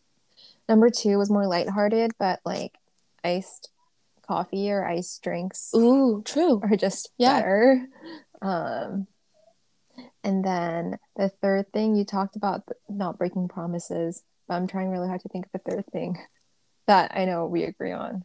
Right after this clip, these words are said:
Speaker 1: but I just can't think of at the top of
Speaker 2: Mm-hmm.
Speaker 1: my head
Speaker 2: Okay.
Speaker 1: right now.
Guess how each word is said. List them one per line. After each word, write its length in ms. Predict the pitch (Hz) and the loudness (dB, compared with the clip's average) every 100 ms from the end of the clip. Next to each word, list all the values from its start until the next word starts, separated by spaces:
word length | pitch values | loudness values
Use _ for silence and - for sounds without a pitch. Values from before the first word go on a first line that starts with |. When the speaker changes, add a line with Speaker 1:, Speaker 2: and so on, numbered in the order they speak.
| - | -10
Speaker 1:
but 100 | 185 | -10
I 60 | 180 | -10
just 180 | - - | -12 -14
can't 180 | 190 | -12
think 180 | 185 190 | -10 -12
of 180 | 196 202 _ - | -12 -16 _ -8
at 100 | 196 | -6
the 60 | |
top 140 | 196 208 | -4 -4
of 60 | |
Speaker 2:
Mm-hmm. 60 | 190 | -6
Speaker 1:
my 100 | 185 | -8
head 300 | 196 202 196 _ _ _ _ _ _ - | -10 -12 -14 _ _ _ _ _ _ -8
Speaker 2:
Okay. 100 | 226 | -6
Speaker 1:
right 140 | - - | -6 -8
now. 360 | - - 196 | -12 -12 -14